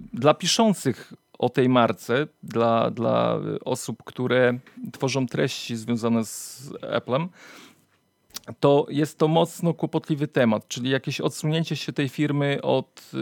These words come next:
y, społeczności, która de facto ją wspiera. To jest moje doświadczenie, które, no, już, y, w sumie gdzieś zaczęło się właśnie z, y, końcem Macworldu. Nie wiem, dlaczego tak, y, zostały, zostały to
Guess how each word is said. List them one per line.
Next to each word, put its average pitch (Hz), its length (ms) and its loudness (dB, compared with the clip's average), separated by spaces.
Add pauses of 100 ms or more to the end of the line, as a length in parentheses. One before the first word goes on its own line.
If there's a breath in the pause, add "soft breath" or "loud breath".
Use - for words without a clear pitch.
(580)
y, 139 40 -10
społeczności, 180 760 -2
która 214 360 2 (380)
de 196 80 -2
facto 196 320 0
ją 196 140 2
wspiera. 139 600 0 (920 soft breath)
To 165 80 6
jest 170 200 4
moje 185 240 6
doświadczenie, 143 880 2 (180)
które, 135 840 2
no, 143 220 0
już, 139 420 -2
y, 131 360 -2
w - 80 -18
sumie 147 300 -4
gdzieś 131 500 -8
zaczęło 139 400 -2
się 135 140 -10
właśnie 135 380 -4
z, - 380 -10
y, 120 460 -4
końcem 131 500 -4 (340 loud breath)
Macworldu. 139 500 0
Nie 160 180 2
wiem, 104 200 2
dlaczego 127 480 0
tak, - 380 -2
y, 123 420 -2 (120)
zostały, 131 460 -2
zostały 147 360 -2
to 190 140 -2